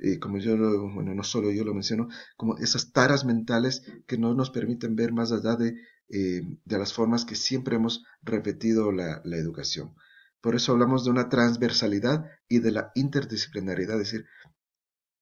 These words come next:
este concepto intercultural debe estar metido en todo el currículum,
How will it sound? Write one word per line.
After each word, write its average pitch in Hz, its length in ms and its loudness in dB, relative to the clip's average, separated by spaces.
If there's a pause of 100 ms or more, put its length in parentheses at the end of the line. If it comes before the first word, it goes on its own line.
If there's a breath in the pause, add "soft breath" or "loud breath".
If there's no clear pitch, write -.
(140)
este 139 340 2
concepto 139 440 0
intercultural 113 600 0
debe 123 140 0
estar 120 200 -2
metido 123 400 0 (220 loud breath)
en 120 320 4
todo 196 260 10
el 127 80 6
currículum, 85 540 -8